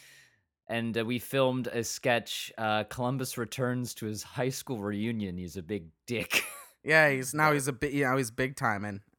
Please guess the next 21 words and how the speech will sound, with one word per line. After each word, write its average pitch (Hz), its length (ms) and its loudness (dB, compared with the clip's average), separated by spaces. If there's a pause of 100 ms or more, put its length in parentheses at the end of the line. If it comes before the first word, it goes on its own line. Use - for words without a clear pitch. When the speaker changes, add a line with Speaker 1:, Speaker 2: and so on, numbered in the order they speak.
Speaker 2:
and 110 380 -4
Speaker 1:
Yeah. 117 240 -2 (320)
Speaker 2:
all 110 180 -4
these, 107 480 -10
all 110 140 -4
these, 110 180 -6
uh, 101 140 -6
we 139 140 -4
tried 190 260 2
to, 190 160 0
uh, 160 100 6
redo 156 340 -2
that 117 200 0
sketch 107 340 -4
in 107 120 -6
Chicago 113 560 0
and 95 180 -6 (1080)
absolute 175 520 10
Speaker 1:
Oh, 220 40 8
yeah. 190 180 12
Speaker 2:
failure. 95 220 0